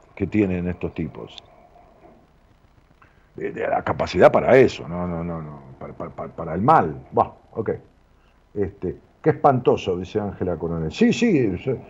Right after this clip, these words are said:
pero de esas historias, pero de esas historias no sabés la que hay. Sí.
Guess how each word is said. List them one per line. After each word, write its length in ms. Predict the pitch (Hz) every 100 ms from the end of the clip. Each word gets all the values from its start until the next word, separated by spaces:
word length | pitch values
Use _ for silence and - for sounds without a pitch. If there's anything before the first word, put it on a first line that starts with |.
| -
pero 220 | - 139 107
de 60 |
esas 240 | 131 117 -
historias, 520 | 78 185 160 95 76 - _ _ _ _ _
pero 160 | - 82
de 60 | 151
esas 220 | 101 95
historias 420 | 80 196 175 92
no 140 | 85
sabés 280 | 73 - 82
la 120 | 73
que 160 | 67 131
hay. 400 | 170 95 73 65
Sí. 140 | -